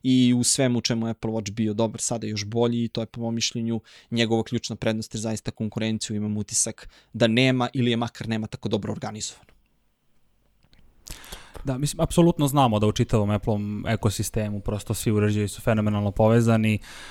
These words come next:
Speaker 2: da, da tu jednostavno grešaka nema, da, da Apple Watch jednostavno sve više postaje nekako napredniji uređaj,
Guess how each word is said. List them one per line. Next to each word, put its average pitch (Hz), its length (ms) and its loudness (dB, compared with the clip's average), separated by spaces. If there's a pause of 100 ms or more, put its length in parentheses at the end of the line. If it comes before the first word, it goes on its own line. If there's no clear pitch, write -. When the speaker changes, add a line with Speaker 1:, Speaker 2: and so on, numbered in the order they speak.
(120)
Speaker 2:
da, 104 260 6
da 107 180 4
tu 120 140 0
jednostavno 110 380 2
grešaka 113 440 2
nema, 120 380 4
da, 113 360 4
da 120 140 4
Apple 120 200 4
Watch 120 280 2
jednostavno 117 580 0 (360)
sve 127 260 4
više 127 220 4
postaje 120 400 4
nekako 113 460 4 (100)
napredniji 113 800 4
uređaj, 113 600 4